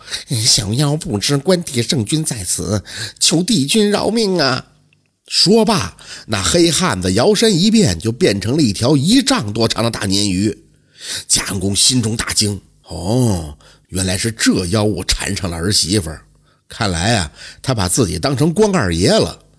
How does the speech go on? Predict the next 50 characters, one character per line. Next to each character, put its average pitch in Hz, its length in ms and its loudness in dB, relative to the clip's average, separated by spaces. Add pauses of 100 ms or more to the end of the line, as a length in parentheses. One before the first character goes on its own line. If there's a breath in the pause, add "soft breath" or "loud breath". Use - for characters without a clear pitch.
(320 loud breath)
这 113 140 0
贾 85 180 -2
安 120 220 0
公 175 200 2
故 220 340 2
作 117 180 0
镇 107 220 0
定， 117 160 2 (160)
在 127 160 0
门 131 320 2
后 110 160 0
摸 202 320 4
出 - 200 0
一 135 80 4
把 - 160 -6
铁 - 220 0
铲 - 160 -2 (140)
来， - 200 -8 (540 loud breath)
一 - 100 2
铲 - 400 -6
就 110 120 -2
把 85 100 -4
那 85 120 -4
鲶 98 220 0
鱼 127 80 2
的 117 80 2
头 - 220 0
给 113 100 2
剁 120 300 2
了 - 100 -8
下 - 200 -6
来。 - 180 -18 (760 loud breath)
梁 185 360 0
玉 247 60 6
儿 123 140 4
听 226 220 0
见 196 120 2
了 127 100 2
动 135 260 0
静， 78 180 -8 (100)
从 139 140 -4
房 165 280 0
中 202 180 2
赶 185 220 0
紧 165 100 2
地 175 80 4
走 - 240 -2
了 85 80 -10
出 139 200 -2
来， 90 160 -2